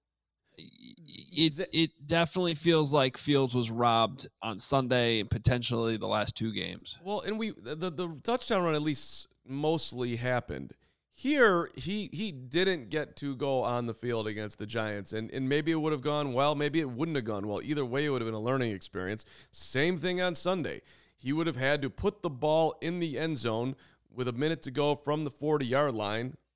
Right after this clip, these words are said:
Speaker 2: Win or lose, that's good for him. It's good for the Bears. There's all this knowledge. I mean, like,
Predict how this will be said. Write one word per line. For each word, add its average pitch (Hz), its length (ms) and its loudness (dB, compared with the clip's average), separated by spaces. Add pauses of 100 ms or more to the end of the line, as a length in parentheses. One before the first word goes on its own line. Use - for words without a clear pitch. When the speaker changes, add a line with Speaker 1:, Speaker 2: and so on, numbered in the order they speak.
(520)
Speaker 2:
Win 175 160 2
or 190 100 4
lose, 175 460 4 (200)
that's 139 240 0
good 165 180 0
for 151 160 0
him. 160 220 2
It's 127 140 -6
good 156 160 -2
for 151 80 -6
the 143 80 -4
Bears. 147 340 4
There's 131 180 -2
all 147 160 2
this 131 140 -6
knowledge. 139 480 2 (1900)
I 143 60 -2
mean, 139 220 0
like, 131 300 -4